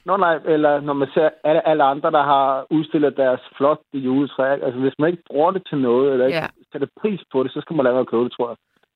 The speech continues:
Speaker 2: Jamen, jeg
Speaker 1: Det
Speaker 2: tror,
Speaker 1: er
Speaker 2: jeg
Speaker 1: også
Speaker 2: ville
Speaker 1: de her
Speaker 2: elske
Speaker 1: tider,
Speaker 2: det
Speaker 1: ikke?
Speaker 2: faktisk, men jeg kan heller ikke, jeg kan ikke
Speaker 1: Nå.
Speaker 2: overskue, hvor det skal være henne, altså. Jeg har ikke plads.
Speaker 1: Okay, er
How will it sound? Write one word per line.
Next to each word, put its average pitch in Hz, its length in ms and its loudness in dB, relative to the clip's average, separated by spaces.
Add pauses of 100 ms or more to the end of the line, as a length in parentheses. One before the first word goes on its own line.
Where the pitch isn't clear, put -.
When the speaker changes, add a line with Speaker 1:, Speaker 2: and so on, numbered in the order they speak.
(120)
Speaker 2:
Jamen, 165 120 -6
jeg 196 80 2
Speaker 1:
Det - 80 -4
Speaker 2:
tror, 240 140 2
Speaker 1:
er 214 40 4
Speaker 2:
jeg 208 80 2
Speaker 1:
også 233 80 0
Speaker 2:
ville 226 220 2
Speaker 1:
de - 40 0
her - 80 4
Speaker 2:
elske 151 220 0
Speaker 1:
tider, 175 80 2
Speaker 2:
det 165 80 0
Speaker 1:
ikke? 175 160 -4
Speaker 2:
faktisk, - 360 -4
men 175 240 2
jeg 190 120 0
kan 240 100 2
heller 247 160 0
ikke, 226 200 -6
jeg 214 120 -4
kan 254 80 -4
ikke 233 100 -6
Speaker 1:
Nå. - 60 0
Speaker 2:
overskue, 196 360 0
hvor 185 140 0
det 196 100 -2
skal - 200 -8
være 156 240 0
henne, 160 380 0
altså. 165 200 -4 (1600)
Jeg 190 60 -2
har - 0 -
ikke 202 120 -4 (100)
plads. 156 160 0
Speaker 1:
Okay, 110 80 2
er - 40 -2